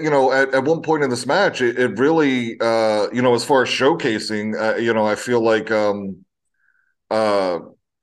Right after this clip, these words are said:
oh gosh, um, Deville and, uh, Chelsea Green were in there for, for quite a bit. And then, yeah, at the end of the match, so if you notice, like, Baszler comes back in and she has one of her boots off and she's hobbling around.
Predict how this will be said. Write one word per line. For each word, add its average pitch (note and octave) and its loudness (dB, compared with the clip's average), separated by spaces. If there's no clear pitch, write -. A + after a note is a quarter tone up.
oh G2 -2
gosh, F2+ -6
um, F#2 -8
Deville C3+ 4
and, A#2 2
uh, A2 2
Chelsea D3 0
Green C#3 0
were A2 2
in A2 0
there G#2+ 2
for, G#2 0
for A2 -2
quite A#2+ 0
a G#2 -2
bit. G2 0
And C#3 2
then, G3 0
yeah, D#3+ 2
at B2+ 0
the D3+ 2
end G3 2
of G3+ 2
the F3 2
match, D3 0
so C#3+ 2
if C3+ -2
you C#3 -2
notice, E3 2
like, C#3+ 0
Baszler F3+ 2
comes D3 -2
back C3 0
in G2+ -2
and B2 0
she C3 -2
has D3+ 2
one D#3 2
of C#3+ 2
her B2 2
boots C#3 2
off G2+ 0
and A2 -2
she's A#2+ -4
hobbling C3 2
around. G#2+ 0